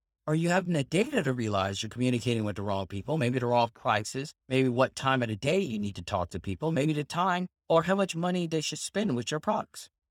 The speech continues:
Data is cure. Number six, no qualification.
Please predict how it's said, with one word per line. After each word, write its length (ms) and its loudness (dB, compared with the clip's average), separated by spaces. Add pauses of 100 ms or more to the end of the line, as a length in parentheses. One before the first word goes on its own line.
Data 340 4
is 200 -8
cure. 500 -2 (180)
Number 220 2
six, 400 -4 (200)
no 140 -4
qualification. 840 -2